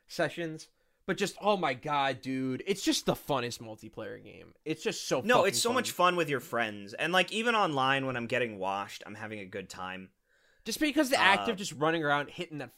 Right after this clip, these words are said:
Speaker 1: fucking ball is just so much fun. 'Cause there's so much oomph.
Speaker 2: Yeah.
Speaker 1: And, like, the game's got just the greatest fucking aesthetic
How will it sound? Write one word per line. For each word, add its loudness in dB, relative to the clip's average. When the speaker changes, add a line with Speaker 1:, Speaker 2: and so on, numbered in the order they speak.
Speaker 1:
fucking 0
ball 0
is -6
just -8
so -2
much -12
fun. -14
'Cause -8
there's -6
so 0
much 0
oomph. -4
Speaker 2:
Yeah. 2
Speaker 1:
And, 4
like, 4
the -2
game's 0
got 2
just 0
the -4
greatest 2
fucking 2
aesthetic -2